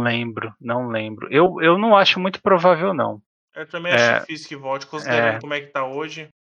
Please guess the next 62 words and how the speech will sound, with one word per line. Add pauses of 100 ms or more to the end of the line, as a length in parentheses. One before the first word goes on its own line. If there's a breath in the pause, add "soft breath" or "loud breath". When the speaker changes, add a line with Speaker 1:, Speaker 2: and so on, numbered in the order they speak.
Speaker 1:
Proliferar,
tudo
bem,
mas
Infect,
eu
acho
que
não.
Eles
vão
tentar
inventar
uma
outra
forma. (360 loud breath)
Uma
carta
Pauper
que
subiu
muito
de
preço
é
do,
é (160)
pó,
do
pó,
pó,
Dust
to
Dust,
como
é
que
é
em
português? (200)
Speaker 2:
Acho
que
é
do
pó,
pó
mesmo.
Speaker 1:
Do
pó,
pó.
Eu
tinha
essa
carta,
eu
Speaker 2:
Acho
Speaker 1:
lembro
Speaker 2:
que
é
Speaker 1:
dela.
Speaker 2:
pó,
ou,